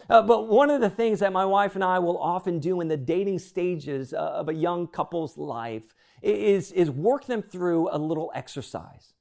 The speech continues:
We would have them take out a piece of paper and draw on it a box, and that box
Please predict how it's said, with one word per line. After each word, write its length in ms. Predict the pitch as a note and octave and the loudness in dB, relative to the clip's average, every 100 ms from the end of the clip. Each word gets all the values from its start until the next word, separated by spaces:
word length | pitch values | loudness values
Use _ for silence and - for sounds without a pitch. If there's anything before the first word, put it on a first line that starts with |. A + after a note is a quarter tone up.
| _ - - | _ -20 -4
We 120 | G3+ B3 | 2 6
would 120 | A#3+ | 6
have 240 | C#4 E4 | 4 4
them 300 | D4 G#3 F#3 - - | 4 2 -2 -10 0
take 200 | C4+ C4 | 2 4
out 100 | A#3+ | 2
a 40 | |
piece 220 | - B3+ | 2 -2
of 100 | B3 | -2
paper 380 | G3+ F3+ F3 F3+ | 0 -2 -2 -4
and 260 | F#3 F#3 D#3 | -2 -2 -2
draw 280 | F3 B3 A#3 | 4 4 6
on 220 | G#3+ G3+ | 2 0
it 120 | F#3 | 0
a 80 | D3+ | -2
box, 680 | B2+ C#3+ A2 F2 _ - - | 0 0 0 -6 _ -20 -6
and 100 | F#3 | 0
that 200 | G3 C#3 | 0 2
box 540 | C4+ B3 C3 F3 - | 4 6 4 0 -10